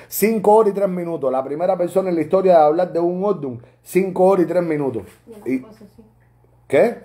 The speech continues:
Speaker 2: You're not supposed to see.
Speaker 1: Yo no estoy viendo, mami. ¿Por qué tú me dices que no supposed to see?
Speaker 2: Ok.
Speaker 1: Yo
Speaker 2: No.
Speaker 1: no estoy viendo, no.
Speaker 2: Entiendo.
Speaker 1: Ah, ¿por qué tengo esto aquí?
Speaker 2: Sí.
Speaker 1: No, me lo bajo un poquito, pero bueno, que no estoy viendo.
Speaker 2: Ya,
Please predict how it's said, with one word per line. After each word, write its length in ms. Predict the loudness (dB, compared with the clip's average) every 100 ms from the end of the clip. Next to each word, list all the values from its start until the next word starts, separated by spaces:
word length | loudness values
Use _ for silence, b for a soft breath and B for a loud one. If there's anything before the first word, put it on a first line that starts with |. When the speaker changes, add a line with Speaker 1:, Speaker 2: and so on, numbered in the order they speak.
| -18
Speaker 2:
You're 180 | -16 -14
not 80 |
supposed 280 | -14 -16 -18
to 80 | -20
see. 260 | -20 -20 _
Speaker 1:
Yo 140 | -6 -4
no 80 | -2
estoy 120 | -2
viendo, 280 | -2 -2 -2
mami. 280 | -6 -8 -12 _ _ _ _ _ _ _ _ _ _ _ _ _ _ _ _ _ _ _ _ b b b b -6
¿Por 160 | -2
qué 80 | -2
tú 80 | -2
me 120 | 0
dices 140 | 0 0
que 100 | -2
no 100 | -4
supposed 300 | -6 -6 -8
to 40 |
see? 160 | -12 -14 _ _ _ b b b b _
Speaker 2:
Ok. 320 | -18 -18 -18 -20 _ _ _ _
Speaker 1:
Yo 140 | -4 -2
Speaker 2:
No. 60 |
Speaker 1:
no 40 | -4
estoy 160 | -6
viendo, 480 | -4 0 0 -2 -6
no. 80 | -8
Speaker 2:
Entiendo. 560 | -8 -8 -10 -10 -12 -16 _ _ _ _ _ _ -4
Speaker 1:
Ah, 160 | -2
¿por 140 | -2 -2
qué 100 | 0
tengo 320 | 0 0 0
esto 160 | 0
aquí? 140 | -2 -2 -4 -4
Speaker 2:
Sí. 360 | -6 -10 -16 -20 _ _ _ -20
Speaker 1:
No, 280 | -16 -16
me 120 | -12 -6
lo 120 | -2
bajo 160 | -2 -4
un 60 |
poquito, 380 | -10 -8 -8 -8
pero 160 | -8 -4
bueno, 240 | -4 -4
que 80 | -8
no 60 |
estoy 180 | -8 -10
viendo. 340 | -6 -6 -6 -14
Speaker 2:
Ya, 120 | -20